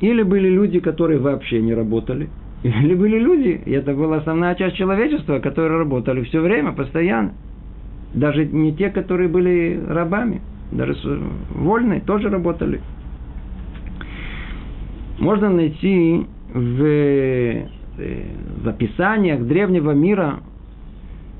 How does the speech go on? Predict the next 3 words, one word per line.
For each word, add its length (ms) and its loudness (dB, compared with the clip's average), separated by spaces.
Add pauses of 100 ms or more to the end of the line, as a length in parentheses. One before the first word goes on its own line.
очень, 460 2
э, 300 2 (220)
язвительные 1400 0